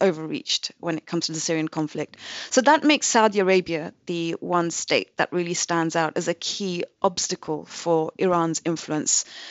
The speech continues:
not just in Syria, but in the region. A lot of Saudi Arabia's policy towards the Syrian conflict is to some extent an attempt to obstruct Iranian policy and Iran's sphere of influence in the region.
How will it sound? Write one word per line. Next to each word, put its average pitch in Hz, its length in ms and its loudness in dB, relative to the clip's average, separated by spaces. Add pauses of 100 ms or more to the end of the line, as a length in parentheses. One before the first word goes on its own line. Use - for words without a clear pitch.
(140)
not - 220 4
just - 240 2
in 196 120 0
Syria, 175 420 2
but - 200 0
in 175 160 0
the 165 80 -2
region. 156 460 -4 (380)
A 190 80 6
lot 240 340 6
of 285 80 0
Saudi 240 300 6
Arabia's 214 380 6
policy 220 340 2
towards 196 260 2
the 180 80 -2
Syrian 190 320 4
conflict - 680 -2 (580)
is 202 260 6
to 208 140 2
some 254 300 6
extent - 720 0 (120)
an 196 140 2
attempt 196 640 2 (160)
to 180 440 2
obstruct - 600 2
Iranian 170 540 2
policy 160 560 -4
and 170 160 -2
Iran's 175 640 4
sphere 170 380 2
of 165 100 0
influence 160 540 -4
in 175 160 -2
the 165 80 0
region. 156 360 -4